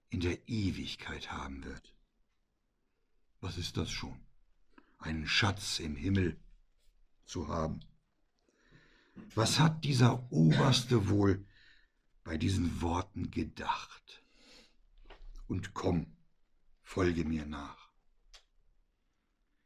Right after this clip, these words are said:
Die Gedanken des Fleisches,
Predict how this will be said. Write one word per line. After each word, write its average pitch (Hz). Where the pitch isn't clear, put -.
Die 123
Gedanken 143
des 123
Fleisches, 127